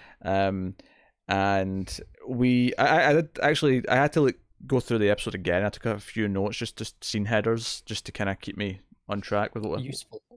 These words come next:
Speaker 1: what happened. Um, and I just wanna point out, though, before, before I get to anything else, I wanna point out my favourite line of the, of the episode, my favourite line of dialogue.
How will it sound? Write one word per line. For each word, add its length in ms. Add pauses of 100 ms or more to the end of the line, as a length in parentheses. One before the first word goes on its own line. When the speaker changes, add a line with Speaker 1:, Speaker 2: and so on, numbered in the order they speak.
Speaker 1:
what 140
happened. 340 (640)
Um, 480 (1040)
and 380
I 40
just 140
wanna 140
point 180
out, 140
though, 160
before, 680
before 300
I 60
get 240
to 80
anything 260
else, 160
I 120
wanna 180
point 220
out 100
my 140
favourite 360
line 160
of 160
the, 420
of 80
the 140
episode, 400
my 80
favourite 200
line 140
of 60
dialogue. 400